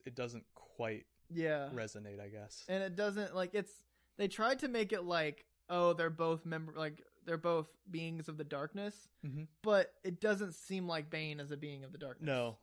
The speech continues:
Speaker 1: it never really feels that
Speaker 2: Like,
Speaker 1: way, yeah.
Speaker 2: Batman really plays with that with, like, the Doc scene and, like, when he's,
Speaker 1: Mm-hmm.
Speaker 2: uh, like, just in the dark
Speaker 1: Yeah.
Speaker 2: and you can't see him and then he just
Speaker 1: Right.
Speaker 2: comes out of nowhere. Um, Bane doesn't really.
Speaker 1: He's just a big dude.
Speaker 2: He's just a big dude.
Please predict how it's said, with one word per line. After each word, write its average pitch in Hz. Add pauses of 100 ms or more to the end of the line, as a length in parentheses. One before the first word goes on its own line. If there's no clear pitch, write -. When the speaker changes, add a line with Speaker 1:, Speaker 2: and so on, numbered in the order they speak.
Speaker 1:
it 139
never 135
really 117
feels 110
that -
Speaker 2:
Like, 185
Speaker 1:
way, 110
yeah. 110
Speaker 2:
Batman 247
really 202
plays 175
with 165
that 160
with, 156
like, 156
the 160
Doc 156 (260)
scene 151
and, 147
like, 139
when 147
he's, 143 (100)
Speaker 1:
Mm-hmm. 151
Speaker 2:
uh, 135 (280)
like, 156
just 151
in 165
the 156
dark 151 (220)
Speaker 1:
Yeah. 131
Speaker 2:
and 160
you 151
can't -
see 147
him 165
and 165
then 151
he 151
just 135
Speaker 1:
Right. 110
Speaker 2:
comes 156
out 139
of 131
nowhere. 175 (400)
Um, 156 (300)
Bane 185
doesn't 160
really. 131
Speaker 1:
He's -
just -
a 127
big 117
dude. 110
Speaker 2:
He's 165
just 170
a 170
big 170
dude. 160